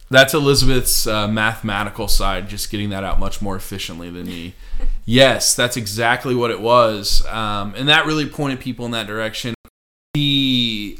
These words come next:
attention that was brought to the sex trafficking is at least, I think, a good thing about that, because we do need to pay attention when our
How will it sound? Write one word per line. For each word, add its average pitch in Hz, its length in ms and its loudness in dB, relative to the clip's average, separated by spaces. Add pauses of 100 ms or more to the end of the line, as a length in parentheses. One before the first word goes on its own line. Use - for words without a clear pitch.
attention 151 680 4
that 127 160 2
was 123 140 -2
brought 123 520 6
to 127 220 2
the 110 260 -2
sex - 420 0
trafficking 113 640 2 (100)
is 131 200 0
at 131 180 0
least, 139 340 4
I 127 180 6
think, 127 440 -4 (360)
a 139 220 4
good 156 260 8
thing 139 720 4 (320)
about 127 480 6
that, 120 260 -4
because 139 580 -8 (220)
we 185 160 -2
do 175 260 0
need 202 160 -2
to 165 80 -4
pay 151 200 -8
attention 127 580 -8
when 117 300 -6
our 113 760 0